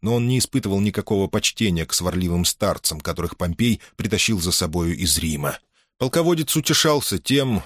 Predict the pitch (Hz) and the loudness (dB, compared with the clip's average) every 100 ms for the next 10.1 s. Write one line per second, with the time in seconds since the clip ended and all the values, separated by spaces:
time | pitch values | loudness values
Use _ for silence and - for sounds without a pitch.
0 | - - - 135 127 131 113 123 82 85 | -6 -6 0 2 2 2 2 2 0 -4
1 | 80 87 101 85 95 - 120 120 95 - | -2 0 0 0 0 2 2 2 0 0
2 | 101 98 104 107 - 71 64 - 90 - | 0 2 2 2 0 -2 -4 -2 -2 -2
3 | 78 76 - 78 80 80 82 - 82 82 | -2 -4 -2 0 0 0 -2 -2 0 0
4 | 76 71 71 69 67 - - - - _ | -2 -4 -4 -6 -8 -12 -20 -20 -20 _
5 | _ _ _ - - 202 180 123 117 143 | _ _ _ 0 2 2 2 0 2 2
6 | 147 151 - - 123 110 120 120 104 76 | 0 0 0 0 2 2 2 4 2 0
7 | 90 - 151 156 131 127 117 - - 110 | -4 0 2 2 2 2 2 0 0 2
8 | 110 104 101 107 110 76 76 73 85 - | 2 2 2 2 2 0 -6 -4 -4 -2
9 | 98 78 87 87 85 73 - 76 71 - | -2 0 0 0 0 0 -2 -2 -4 -8